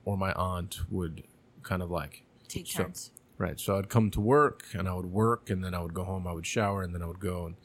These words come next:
Speaker 1: this was like this for, like, three months. And, um,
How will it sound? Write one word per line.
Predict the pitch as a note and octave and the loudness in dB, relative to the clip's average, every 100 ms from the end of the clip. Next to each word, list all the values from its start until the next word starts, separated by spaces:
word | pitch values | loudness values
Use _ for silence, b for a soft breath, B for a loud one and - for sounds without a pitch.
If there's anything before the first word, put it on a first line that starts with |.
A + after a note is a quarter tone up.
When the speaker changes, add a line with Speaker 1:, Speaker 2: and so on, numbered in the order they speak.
| B B B | B B B
Speaker 1:
this | G#2+ G#2+ | -2 -2
was | A2+ G#2+ | -2 0
like | G#2+ F#2+ | 0 2
this | G#2+ F#2 | 2 0
for, | - | 0
like, | G2 F2+ - - - - | 2 0 -4 -16 -20 0
three | G#2 G2 | 4 4
months. | G#2 G#2 F2+ - - | 4 2 0 -8 0
And, | A2+ G#2+ G#2 B B B B B B B B - _ _ - | 2 2 -2 B B B B B B B B -20 _ _ 0
um, | A2 G2+ F#2+ F2 E2 | 2 4 2 -2 -8